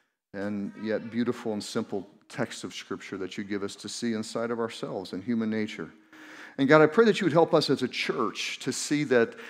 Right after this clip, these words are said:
that the life we have in Christ is much more than what we would ever have in any other way.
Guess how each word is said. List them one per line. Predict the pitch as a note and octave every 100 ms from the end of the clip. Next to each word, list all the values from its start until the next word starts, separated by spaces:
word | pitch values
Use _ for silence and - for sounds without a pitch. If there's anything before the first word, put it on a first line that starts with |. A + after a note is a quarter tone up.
| -
that | - C3
the | A#2
life | A#2 D#3+ G3+ G3
we | F3 D3
have | C3+ C3+ C3+ C3+
in | B2+ A#2+
Christ | A#2 - A#2+ A2 F#2+ - A2+
is | A#2 B2+
much | B2+ -
more | B2+ B2+ C3+
than | C3 A#2+
what | A2+ A2
we | A#2 A2+
would | G#2+
ever | G#2+ G#2+ A2
have | A2+ G2+ F#2+ F#2
in | B2+ A#2+
any | A#2 A#2
other | G#2+ G#2+ G2+
way. | G2+ F2+ E2